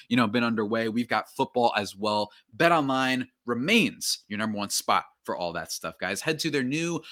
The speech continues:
updated desktop or mobile website to sign up today and receive your fifty percent welcome bonus on your first deposit. Just use the promo code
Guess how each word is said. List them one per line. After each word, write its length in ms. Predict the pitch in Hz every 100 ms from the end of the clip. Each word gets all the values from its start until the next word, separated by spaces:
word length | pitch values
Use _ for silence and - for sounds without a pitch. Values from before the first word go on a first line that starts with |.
| - -
updated 480 | - - 135 127
desktop 460 | 101 117 - 117 110
or 60 | 110
mobile 300 | 107 104 104
website 380 | 151 151 147 110
to 80 |
sign 280 | 107 - 165
up 100 | 156
today 300 | - 127 127
and 140 | 113 104
receive 580 | 104 - - 160 160 135 - -
your 240 | 123 120
fifty 420 | 113 - 151 - 143
percent 420 | - 117 127 -
welcome 320 | 107 113 104 92
bonus 320 | 104 107 -
on 180 | 101 101
your 100 | 98
first 260 | - 98 -
deposit. 440 | - 139 135 123 - -
Just 180 | 123 -
use 140 | 131
the 80 | 120
promo 240 | - 120 113
code 260 | 120 110